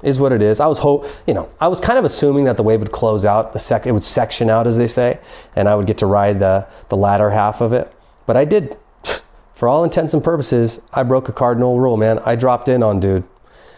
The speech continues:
And, um, so I kicked out of the wave, but my kick out was not clean.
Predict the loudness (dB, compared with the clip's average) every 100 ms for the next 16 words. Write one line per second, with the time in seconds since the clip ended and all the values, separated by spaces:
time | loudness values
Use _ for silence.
0 | -20 -6 -2 0 2 2 2 0 -4 -10
1 | _ _ _ _ _ -20 -20 -20 -8 -4
2 | -2 -2 0 2 2 2 2 2 0 -2
3 | -2 0 -2 -10 -18 _ -8 -6 -4 -2
4 | -2 -2 -2 0 -2 -4 -4 -2 -4